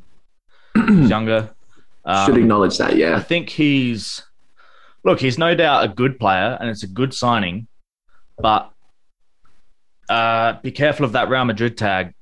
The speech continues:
Speaker 2: Like, I've seen people getting carried away with, like, you know, look at his, look at what he's won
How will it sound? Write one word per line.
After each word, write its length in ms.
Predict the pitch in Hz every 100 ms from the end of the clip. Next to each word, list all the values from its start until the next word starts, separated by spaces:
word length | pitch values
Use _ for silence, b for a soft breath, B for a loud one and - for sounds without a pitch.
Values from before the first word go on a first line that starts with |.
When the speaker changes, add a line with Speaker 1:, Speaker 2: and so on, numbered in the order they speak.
| -
Speaker 2:
Like, 380 | 98 104 - - - b b b b
I've 80 | 104
seen 160 | - 131
people 540 | 131 120 117 110 104 - - -
getting 360 | 123 113 104 - - - -
carried 240 | - 120 110
away 280 | 104 104
with, 180 | 101 98
like, 220 | 95 95 -
you 80 | 101
know, 140 | 95
look 180 | 101 104
at 60 | 110
his, 220 | 98 107
look 140 | 127
at 80 | 147
what 120 | 120
he's 140 | 110 92
won 420 | 113 110 95